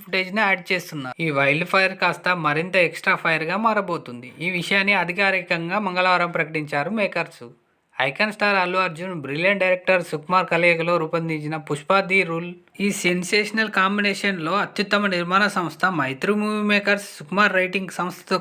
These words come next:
కలిసి ఈ ఇండియన్ బిగ్గెస్ట్ బ్లాక్ బస్టర్‌ను నిర్మించింది. విడుదలకు ముందే ప్రీ రిలీజ్ బిజినెస్‌లోనే ఇండియాలోనే సరికొత్త రికార్డు నెలకొల్పిన ఈ చిత్రం విడుదల రోజు ప్రీమియర్ షో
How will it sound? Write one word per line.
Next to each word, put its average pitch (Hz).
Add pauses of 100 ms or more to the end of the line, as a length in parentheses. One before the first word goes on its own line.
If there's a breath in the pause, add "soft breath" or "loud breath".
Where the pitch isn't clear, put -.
కలిసి 147 (560 loud breath)
ఈ 185
ఇండియన్ 208
బిగ్గెస్ట్ 208
బ్లాక్ 190
బస్టర్‌ను 180
నిర్మించింది. 208 (280)
విడుదలకు 220
ముందే 214 (100)
ప్రీ 196 (100)
రిలీజ్ 226
బిజినెస్‌లోనే 208
ఇండియాలోనే 208
సరికొత్త 202 (100)
రికార్డు 208
నెలకొల్పిన 196 (120)
ఈ 185 (120)
చిత్రం 190 (100)
విడుదల 202
రోజు 202 (120)
ప్రీమియర్ 202
షో 208